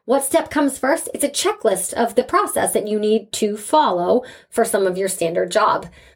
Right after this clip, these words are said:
tasks, right? Those are called standard operating procedures, and they can help you really stay organized. Number four, get a grip on your tasks by creating a task management system. In a previous episode, I covered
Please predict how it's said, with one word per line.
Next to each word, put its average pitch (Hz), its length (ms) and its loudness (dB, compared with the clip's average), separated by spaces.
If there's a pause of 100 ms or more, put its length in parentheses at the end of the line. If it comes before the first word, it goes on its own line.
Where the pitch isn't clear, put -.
(100)
tasks, - 540 -8
right? - 300 2
Those 196 140 0
are 208 60 0
called 190 220 -2
standard 190 320 0
operating 202 400 0
procedures, 262 560 0
and 196 120 -2
they 175 100 0
can 175 120 -4
help 175 220 -4
you 202 100 -2
really 190 200 0
stay - 220 0
organized. - 600 -2
Number 226 320 2
four, 226 640 2
get 220 260 2
a 208 220 2
grip 202 440 2
on 196 160 2
your 196 140 0
tasks - 580 0
by 208 200 2
creating 202 640 0
a 233 160 2
task - 500 -6 (180)
management 196 560 -2
system. 220 420 0
In 220 140 -2
a 214 80 0
previous 226 400 0
episode, 220 460 0
I 196 160 -2
covered 208 460 0